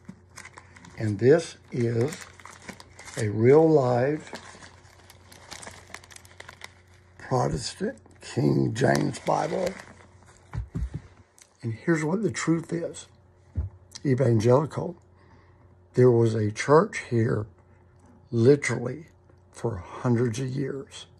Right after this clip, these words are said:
before there's a King James Bible. As a matter of fact, there's a church here for, like,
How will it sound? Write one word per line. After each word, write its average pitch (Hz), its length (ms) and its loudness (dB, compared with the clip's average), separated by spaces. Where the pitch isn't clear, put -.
before 117 600 2
there's 110 240 0
a 113 60 -6
King 113 280 -2
James 113 320 -8
Bible. 143 400 -10
As 107 180 -2
a 113 40 -2
matter 113 280 0
of 92 80 -8
fact, - 400 2
there's 107 220 -2
a 101 120 -2
church 135 500 -2
here 120 360 4
for, 110 220 0
like, - 220 2